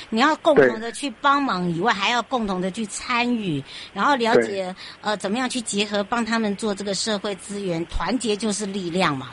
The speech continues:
Speaker 1: 对不对？
Speaker 2: 对，对，
Speaker 1: 嗯，
Speaker 2: 对。
Speaker 1: 再来，
Speaker 2: 因为我们一，
Speaker 1: 嗯，你说。
Speaker 2: 我们一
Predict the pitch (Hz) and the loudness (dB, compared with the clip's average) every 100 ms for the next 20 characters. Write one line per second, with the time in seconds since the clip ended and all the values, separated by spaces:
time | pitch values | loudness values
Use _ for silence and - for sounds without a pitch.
0 | - 202 160 175 131 131 131 113 - 135 | -6 -6 0 0 2 4 4 4 0 0
1 | 117 110 104 117 101 - - - 285 262 | 0 -4 -2 -2 -2 -12 -20 -12 -6 2
2 | 175 196 165 143 262 185 151 143 _ _ | 4 6 6 6 2 0 -6 -12 _ _
3 | _ _ - 175 139 139 381 | _ _ 0 4 6 6 4